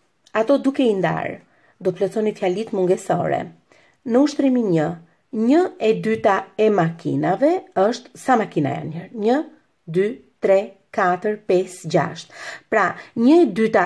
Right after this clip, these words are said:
e gjashtës është, gjeni ju se sa janë. Një e treta e gjashtës, pra, një herë do ta ndani në dy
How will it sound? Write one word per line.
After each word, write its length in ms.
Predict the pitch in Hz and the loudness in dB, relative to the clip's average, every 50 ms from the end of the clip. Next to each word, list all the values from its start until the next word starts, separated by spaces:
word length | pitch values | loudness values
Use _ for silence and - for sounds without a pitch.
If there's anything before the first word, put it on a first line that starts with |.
| - - | 0 -2
e 160 | - 202 190 175 | 0 2 2 2
gjashtës 880 | 135 - 185 170 156 156 160 185 165 - - - 330 427 466 453 - - - - _ _ _ _ _ _ _ _ | 2 2 4 4 4 4 2 0 -2 -4 0 4 4 4 4 4 0 -8 -16 -20 _ _ _ _ _ _ _ _
është, 420 | 214 220 240 427 440 - - 202 175 | 4 6 6 6 4 0 -4 -6 -2
gjeni 380 | 196 311 240 202 190 175 165 | 2 4 4 4 4 4 2
ju 100 | 156 151 | 2 0
se 160 | 151 - 170 | 0 -2 -4
sa 180 | 160 165 - - | -4 -4 -6 -8
janë. 360 | 160 160 - - - - 175 - _ _ - - - - - - - _ _ - | -8 -8 -10 -10 -12 -12 -18 -20 _ _ -20 -20 -20 -20 -20 -20 -20 _ _ 0
Një 200 | 208 220 262 339 | 2 4 6 6
e 100 | 403 392 | 4 4
treta 360 | - 453 480 427 - - 240 196 | 4 6 6 6 6 4 4 4
e 80 | 180 | 4
gjashtës, 480 | 165 175 156 165 175 - - 170 165 - | 2 2 0 -2 -2 -6 -10 -12 -12 -8
pra, 300 | - - 185 165 165 165 - - - - _ - | -2 0 0 0 0 -4 -8 -16 -20 -20 _ -2
një 160 | 165 165 147 | -2 0 2
herë 220 | 160 180 190 202 269 | 2 2 2 0 0
do 60 | 269 | -2
ta 100 | - 302 | 0 0
ndani 340 | 285 247 233 220 214 214 208 | 2 4 4 2 2 0 0
në 140 | 196 190 180 | 0 0 -2
dy 200 | 165 160 165 170 | 0 0 0 0